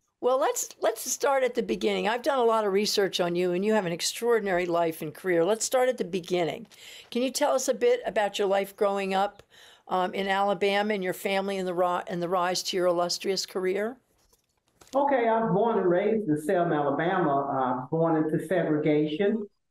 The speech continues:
Speaker 2: Uh, I, uh, was the third child of nine children. Uh, my mother died when I was about fifteen years old. Um, at an early age,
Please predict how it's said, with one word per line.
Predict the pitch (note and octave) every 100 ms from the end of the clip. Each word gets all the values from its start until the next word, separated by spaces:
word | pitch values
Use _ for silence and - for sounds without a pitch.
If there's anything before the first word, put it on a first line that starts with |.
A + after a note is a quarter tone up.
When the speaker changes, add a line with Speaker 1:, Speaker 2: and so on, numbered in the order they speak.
| _ C#3+
Speaker 2:
Uh, |
I, | C#3+ C#3+ C#3+ D3+ D3+ D#3
uh, | - C3+ C3+ C3+ B2+
was | D3 C#3+
the | D3
third | F#3 F#3 E3+ -
child | G3 F3+ F3 C3 C3 C3+
of | B2+
nine | C3+ C#3+ C#3+ D3 C#3
children. | G3 F3 B2 B2+ B2 B2+ - _ _ _ C3+
Uh, | C3+ C3+ C3+
my | D3+ D#3+
mother | G3+ B3+ A3
died | F#3+ D#3 D3+ D3+
when | D3
I | D3
was | D3
about | C#3+ C3+ - -
fifteen | F3+ E3+ - F3 E3
years | D#3 D3+ D3+
old. | D3+ D#3+ F#3 G3 G3 - - _ _ -
Um, | D3+ D3 D3+ G#3+ - A3
at | A3+
an | A3
early | B3+ C4 B3+ A3+
age, | A3+ A3+ G#3+